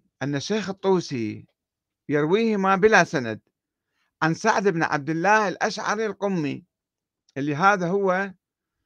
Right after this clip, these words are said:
من أكبر أقطاب الفريق القائل بوجود الولد، بافتراض وجود الولد، وكان متحالف مع أدعياء النيابة الخاصة، النواب الأربعة. عنده كتاب المقالات والفرق،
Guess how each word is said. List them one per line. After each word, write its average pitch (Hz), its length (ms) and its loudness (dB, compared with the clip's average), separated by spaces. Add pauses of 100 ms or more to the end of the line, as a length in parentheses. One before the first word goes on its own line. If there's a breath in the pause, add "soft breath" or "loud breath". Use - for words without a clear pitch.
(580)
من 160 260 -4
أكبر 208 440 -2
أقطاب 151 560 0
الفريق 143 540 -2
القائل 175 480 0
بوجود 151 480 -2
الولد، 127 420 -2 (140)
بافتراض 156 680 4 (200)
وجود 113 300 -8
الولد، 101 400 -6 (1200)
وكان 175 480 4
متحالف 190 640 -2
مع 139 320 -8
أدعياء 165 540 -4
النيابة 170 420 -2
الخاصة، 160 460 -4
النواب 131 360 -2
الأربعة. 104 560 -4 (2000)
عنده 208 200 2
كتاب 196 340 2
المقالات 170 560 0
والفرق، 131 400 -4